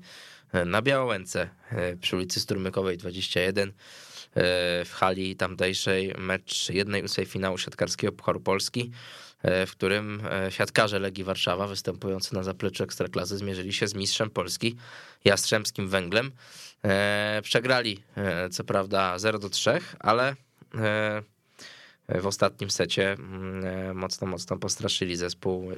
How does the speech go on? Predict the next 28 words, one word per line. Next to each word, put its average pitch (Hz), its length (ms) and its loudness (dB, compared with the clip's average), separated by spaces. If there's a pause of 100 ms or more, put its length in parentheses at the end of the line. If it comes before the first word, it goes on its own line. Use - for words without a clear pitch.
mistrzów, 95 440 0 (500)
e, 87 160 6
kraju, 95 500 2
przegrywając 92 680 0
tylko 95 280 -2
dwadzieścia 92 400 -2
sześć 92 220 -2
do 98 60 -4
dwudziestu 92 520 -4
ośmiu. 107 240 -2
We 98 100 -2
wcześniejszych 90 520 -4
partiach 92 380 2
było 92 340 -2 (540)
osiemnaście 117 640 4
do 104 100 0
dwudziestu 101 420 -4
pięciu. 95 480 -2 (720)
E, 104 680 2
no, 156 100 -4
tym, 135 360 -2
tym 110 420 -4
bardziej 104 320 2
warto 98 300 0
docenić 95 420 -2
to 92 320 2
zwycięstwo, 95 840 0
czy, - 140 -4